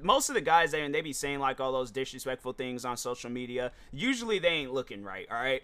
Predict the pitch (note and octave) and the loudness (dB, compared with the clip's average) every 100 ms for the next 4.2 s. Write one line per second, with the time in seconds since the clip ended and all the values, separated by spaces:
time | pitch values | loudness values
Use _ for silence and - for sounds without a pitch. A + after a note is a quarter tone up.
0 | - - F3 F#3 F3+ C#3+ G#3 D#3 D#3+ D#3+ | -6 0 8 8 8 2 2 4 2 -2
1 | - E3 D#3+ D3 C3 C3 B2 G#2+ B2 E3+ | 2 4 6 4 2 0 -2 0 2 4
2 | E3+ E3 D#3+ D#3+ D#3 D3+ D#3 D#3 C#3+ D#3+ | 4 4 2 2 2 2 0 -2 -2 -4
3 | D3+ C#3 C#3+ D3 C#3 C#3 C#3+ D3 C3+ D3 | -6 -8 -6 -2 -2 0 2 2 0 0
4 | D#3 - | 0 0